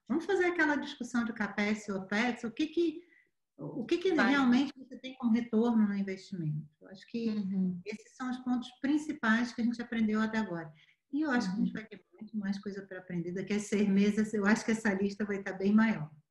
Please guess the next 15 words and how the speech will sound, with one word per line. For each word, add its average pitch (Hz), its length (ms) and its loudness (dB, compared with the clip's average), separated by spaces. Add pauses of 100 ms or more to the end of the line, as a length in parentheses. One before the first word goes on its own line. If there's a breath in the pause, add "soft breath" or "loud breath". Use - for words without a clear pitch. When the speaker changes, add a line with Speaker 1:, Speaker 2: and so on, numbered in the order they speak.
(300)
Speaker 2:
Sim, 233 220 4
vai 214 80 8
aumentar. 226 540 6 (100)
<laughs> - 640 2 (1040 loud breath)
Speaker 1:
A 214 80 -2
gente 233 540 -2
agora, 214 420 -4
eu 220 100 -6 (440)
não 226 120 8
sei 214 220 4
se 208 120 -2
alguém 185 240 -4
quer - 100 -10
perguntar 156 380 -2
alguma 151 200 -2